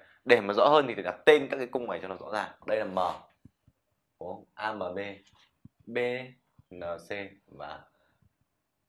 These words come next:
C A T, à, C T A. Được chưa nhỉ? Đó.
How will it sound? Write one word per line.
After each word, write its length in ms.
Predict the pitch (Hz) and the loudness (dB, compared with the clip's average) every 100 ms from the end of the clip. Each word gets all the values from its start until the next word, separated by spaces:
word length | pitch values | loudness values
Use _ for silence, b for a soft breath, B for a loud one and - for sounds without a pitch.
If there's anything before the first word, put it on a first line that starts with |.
| - - 113 | -20 -10 -6
C 20 | 107 | -4
A 120 | 101 | -4
T, 100 | 101 107 110 | -4 -6 -4
à, 120 | - 95 | -6 -4
C 100 | - 107 | -2 0
T 20 | 104 | 4
A. 240 | 104 104 - _ | 4 2 -8 _
Được 80 | - 104 | -12 -4
chưa 60 | |
nhỉ? 160 | 104 - - _ _ _ _ - | -4 -4 -10 _ _ _ _ -4
Đó. 380 | 90 95 - | -2 -2 -10